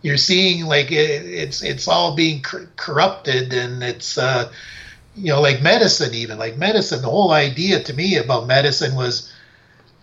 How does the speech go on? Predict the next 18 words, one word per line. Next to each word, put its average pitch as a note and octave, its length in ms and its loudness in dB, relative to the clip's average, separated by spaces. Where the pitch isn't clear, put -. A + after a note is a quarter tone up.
you F#3 100 2
know, C#3+ 320 4
curing, F#3+ 520 4
curing E3 480 2
basic E3 560 0
ailments D3+ 720 0
and A#2+ 200 -2
managing C#3 640 0
pain D3 680 0
and, A#2+ 120 0
and, B2+ 80 -4
you C#3+ 100 2
know, C3 400 0
knowing, D#3 520 2
getting D#3+ 300 2
to D3 60 0
know D#3 260 2
nutrition E3 1000 -2